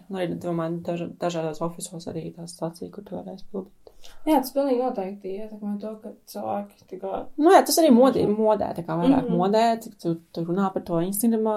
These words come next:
Speaker 1: vai tu
Speaker 2: <laughs>
Speaker 1: dzirdi, kā cits par to runā, vai akcentē, un tad tu jau, un arī dažādas foršas pudelītes var nopirkt kaut kur, vis kaut kur, un tad tu
Speaker 2: Mhm.
Speaker 1: zero waste arī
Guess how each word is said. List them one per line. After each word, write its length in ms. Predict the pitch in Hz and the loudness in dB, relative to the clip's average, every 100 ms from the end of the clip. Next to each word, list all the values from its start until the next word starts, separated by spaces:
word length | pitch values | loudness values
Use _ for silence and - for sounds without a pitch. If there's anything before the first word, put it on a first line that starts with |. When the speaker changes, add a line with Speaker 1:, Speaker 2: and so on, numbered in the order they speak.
| 208 | -2
Speaker 1:
vai 120 | 196 | -4
tu 200 | - 175 | -4 2
Speaker 2:
<laughs> 280 | - 165 165 | 2 2 2
Speaker 1:
dzirdi, 460 | 185 190 - 196 202 | 4 4 2 -2 -4
kā 200 | 190 170 | -6 -10
cits 260 | - 208 202 | -2 0 2
par 120 | 247 | 0
to 140 | 247 | 0
runā, 280 | 226 247 240 226 | -2 -2 -2 -2
vai 260 | 220 190 190 | -2 -4 -6
akcentē, 460 | 190 208 208 202 196 | -12 -10 -8 -6 -6
un 120 | 185 | -6
tad 140 | 180 175 | -10 -14
tu 120 | - 175 175 | -12 -10 -8
jau, 280 | 170 165 175 - _ | -8 -10 -14 -20 _
un 120 | 180 | -6
arī 160 | 170 165 | -4 -4
dažādas 380 | 160 165 156 | -6 -8 -12
foršas 320 | - 160 - - | -10 -10 -10 0
pudelītes 440 | 208 240 277 269 | 2 4 2 0
var 80 | 262 | -2
nopirkt 480 | 277 285 285 269 - | -2 -2 -4 -6 -6
kaut 240 | 254 247 | -6 -4
kur, 200 | 269 262 | -2 -2
vis 140 | 247 | -4
kaut 200 | - 247 | -10 -14
kur, 220 | - - 247 | -8 -6 -6
un 140 | 240 | -8
tad 160 | 233 - | -14 -10
tu 300 | 202 190 185 _ _ _ - - _ - - | -8 -8 -10 _ _ _ -20 -20 _ -20 -20
Speaker 2:
Mhm. 160 | - 262 | -4 2
Speaker 1:
zero 260 | 208 202 156 | 4 4 2
waste 420 | 180 220 - 247 | -2 -4 -6 -6
arī 320 | 233 220 226 | -6 -6 -8